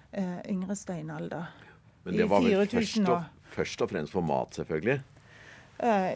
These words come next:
Speaker 1: ja, det
Speaker 2: Vet vi ikke.
Speaker 1: Nei, for det er jo funnet, det er jo funnet små leirkopper allerede i,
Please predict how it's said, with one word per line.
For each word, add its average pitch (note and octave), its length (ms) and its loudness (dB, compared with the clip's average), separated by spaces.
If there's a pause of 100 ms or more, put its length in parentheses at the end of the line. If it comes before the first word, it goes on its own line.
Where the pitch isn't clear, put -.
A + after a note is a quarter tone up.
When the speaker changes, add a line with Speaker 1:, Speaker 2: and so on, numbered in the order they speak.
Speaker 1:
ja, G#3 480 4 (220)
det D#4 340 6 (1040)
Speaker 2:
Vet E2 200 -2
vi F2 160 -4
ikke. E3+ 220 -6 (100)
Speaker 1:
Nei, A#3 580 8
for - 240 -2
det A#3+ 140 6 (120)
er A#3 120 6
jo C4 120 0
funnet, G#3+ 920 2 (540)
det A#3 100 0
er F#3 60 2
jo G#3 100 2
funnet G#3 1120 -4
små G#3 300 2
leirkopper G#3 1000 0 (300)
allerede G#3 680 0 (160)
i, G3+ 120 2